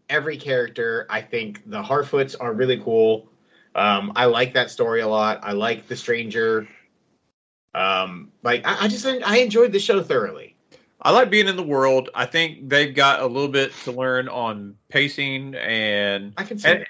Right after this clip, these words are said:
Speaker 2: and Lord of the Rings is a little slow, but that's fine in a movie. But in a, when T V show, it can really drag when you do that in multiple episodes or one storyline's dragging far than the other. And the
Speaker 1: Yeah.
Speaker 2: storytelling isn't bad. I just think it could use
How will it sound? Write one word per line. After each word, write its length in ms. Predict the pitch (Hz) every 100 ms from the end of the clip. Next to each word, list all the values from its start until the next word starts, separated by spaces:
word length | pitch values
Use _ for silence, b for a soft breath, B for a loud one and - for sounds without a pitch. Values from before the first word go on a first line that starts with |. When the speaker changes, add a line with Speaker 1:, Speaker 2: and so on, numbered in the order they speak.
| _ _ -
Speaker 2:
and 140 | 175
Lord 120 | 226 285
of 40 |
the 80 | 208
Rings 220 | 190 156
is 120 | 151
a 60 | 139
little 180 | 143 120
slow, 480 | - 185 175 127
but 220 | 120 123 110
that's 180 | 135
fine 340 | - 135 131 120
in 100 | 107
a 40 |
movie. 420 | 104 135 117 113
But 160 | 101 113
in 200 | 110 107
a, 220 | - _ 117
when 260 | 117 110
T 160 | 104 135
V 160 | 120 127
show, 240 | 117 107
it 100 | 98
can 220 | 101 98
really 260 | 110 117 101
drag 400 | 101 113 101 90
when 140 | 98
you 240 | 98 95 101
do 320 | - 110 107
that 180 | 104 98
in 60 |
multiple 340 | 104 110 - 101
episodes 500 | 104 - 101 95 92
or 120 | 95
one 220 | 95 107
storyline's 500 | 98 107 101 98 98
dragging 340 | 98 98 95 92
far 180 | 98 95
than 80 | 98
the 80 |
other. 280 | 113 107 110 B B B -
And 100 | 156
the 60 |
Speaker 1:
Yeah. 60 | 160
Speaker 2:
storytelling 760 | - 220 208 175 156 139 127 - b b b _ _ _ _ _
isn't 320 | 196 180 127
bad. 440 | 117 175 165 131 123
I 120 | 139
just 160 | 131 123
think 160 | 143
it 140 | 135 127
could 160 | 139
use 300 | 120 120 117